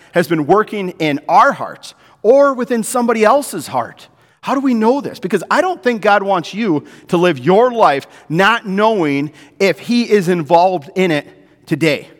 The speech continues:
I believe as a believer, you can walk in confidence as what Paul is here as he writes to the church. You can walk in confidence in who you are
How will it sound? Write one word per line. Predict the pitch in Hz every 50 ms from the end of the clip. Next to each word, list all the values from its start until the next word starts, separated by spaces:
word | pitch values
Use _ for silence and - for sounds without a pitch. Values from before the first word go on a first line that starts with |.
| _ _ _ _ _ _ _
I | - 170 202 247
believe | 202 240 226 208 208 208 196
as | 170 156 151 151 143
a | 147
believer, | 131 120 135 135 165 202 196 160 139
you | 123 151 226
can | - - 196 156 139
walk | 143 156 151 170 190 - 180
in | 151 127
confidence | - - - - 180 185 233 262 - - 156 104 101 98 110 - - _ - - - -
as | - 175 196 180 185
what | 214 190 185 - -
Paul | - - 240 262 294 302 294 269 -
is | 170 156 131 123 123
here | - - 160 151 147 143 147 -
as | 165 170 -
he | 180 165
writes | 156 147 185 180 175 156 - -
to | - 277
the | 254 233 -
church. | - - 156 127 - - - - -
You | - 202 302
can | 294 - 339 311 233
walk | 208 226 214 214 -
in | 196 165
confidence | 143 - 190 226 254 - - 156 131 120 - - - - - _ -
in | 165 147 123
who | 120 113 - 226 277 311
you | 285 285 277 226 170
are | 147 139 131 127 127 127 120 -